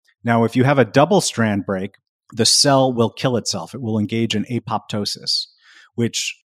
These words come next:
is, it, it sounds pretty severe, but that's actually the pr-, preferred outcome, right? Because if only one strand is broken, the cell will work to recreate it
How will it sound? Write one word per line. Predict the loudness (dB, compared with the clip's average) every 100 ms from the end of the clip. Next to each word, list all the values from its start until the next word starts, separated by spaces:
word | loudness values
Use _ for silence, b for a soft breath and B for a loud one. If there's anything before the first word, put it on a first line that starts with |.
| 0
is, | 2 2 0 -2 -4
it, | -8
it | -8 -2
sounds | 2 2 0
pretty | 0 0
severe, | 0 0 2 4 2 -2 b b
but | -2
that's | 0 2
actually | 0 2 0
the | 0
pr-, | -6 -12 _ -6
preferred | -6 2 6 6 4 2
outcome, | -2 -2 -8 -12 -14 _ -4
right? | -2
Because | -2 0 0 0 b b
if | -12
only | 0 4 4
one | 4 6 6
strand | 4 2 -2 -2 -4 -8 -10
is | -10 -8
broken, | -8 -10 -10 -12 -12 -14 _ _ _ _ _
the | -2
cell | 2 4 6 4
will | 6 2
work | 4 4 2 -4
to | -2 -2 -2 -6 _ -4
recreate | -2 -2 -4 -4 -4 -8
it | -12 -14